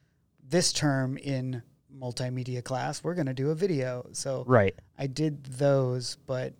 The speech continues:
Speaker 1: no, no film classes per se. I hear they have a program now.
Speaker 2: Right, I'm sure they do.
Speaker 1: Which
Speaker 2: I, I
Speaker 1: is
Speaker 2: mean,
Speaker 1: great.
Speaker 2: every liberal arts school should at this point. If you're not, you're kinda behind the times, eh, to say the
Speaker 1: Right.
Speaker 2: least, <laughs> right?
Speaker 1: Right. I mean, the technology has come so far,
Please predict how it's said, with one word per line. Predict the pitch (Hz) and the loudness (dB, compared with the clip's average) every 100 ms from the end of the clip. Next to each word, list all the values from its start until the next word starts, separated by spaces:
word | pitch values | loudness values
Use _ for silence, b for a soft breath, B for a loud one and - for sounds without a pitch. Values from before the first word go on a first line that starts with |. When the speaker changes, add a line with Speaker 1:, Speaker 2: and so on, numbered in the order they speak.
| _ _ _ _ _ _ _ | _ _ _ _ _ _ _
Speaker 1:
no, | 139 143 160 180 180 165 - _ _ | -6 0 2 2 0 -2 -6 _ _
no | 147 156 | -6 -6
film | - 147 147 | 0 0 0
classes | - 135 131 139 120 - | -2 -2 -2 -4 -4 -6
per | - 131 | -4 -2
se. | 117 - 131 135 | 0 0 0 2
I | 135 | 0
hear | - 214 | 2 2
they | 226 147 | 4 2
have | 143 | 0
a | 135 | -2
program | 147 135 131 123 127 | -2 0 -2 -4 -8
now. | 139 139 135 - - 131 | -8 -8 -8 -10 -4 8
Speaker 2:
Right, | 131 120 | 10 10
I'm | 135 | 8
sure | - 147 | 8 8
they | 110 | 8
do. | 101 107 104 | 8 8 8
Speaker 1:
Which | 127 | 8
Speaker 2:
I, | |
I | 127 | 8
Speaker 1:
is | 131 | 10
Speaker 2:
mean, | 131 110 | 8 8
Speaker 1:
great. | 120 131 _ 175 | 2 -8 _ 8
Speaker 2:
every | 170 156 | 10 12
liberal | 135 135 131 123 | 12 10 12 12
arts | 123 - | 12 8
school | - 127 | 4 6
should | 117 139 120 | 8 8 8
at | |
this | - 110 | 4 0
point. | - 135 107 101 | 4 6 6 4
If | 127 | 4
you're | 127 | 6
not, | 123 | 6
you're | 107 | 4
kinda | - 123 101 95 - | 4 4 4 2 2
behind | 113 127 110 | 6 8 6
the | |
times, | - 117 92 85 - | 4 2 2 0 -2
eh, | 104 - - | -4 -6 -6
to | 107 | 2
say | 127 | 6
the | 117 | 6
Speaker 1:
Right. | 107 104 | 6 4
Speaker 2:
least, | 92 - - | 2 -2 4
<laughs> | 135 | 6
right? | 143 | 8
Speaker 1:
Right. | 226 175 139 131 | 10 10 6 0
I | |
mean, | 139 139 135 | 0 0 0
the | 131 | -2
technology | 135 139 139 131 127 | -2 -2 -2 -2 -2
has | 123 117 | -6 -4
come | 131 120 | -4 -2
so | - - 131 120 | -2 2 0 0
far, | - 135 127 123 127 | 0 2 2 0 -6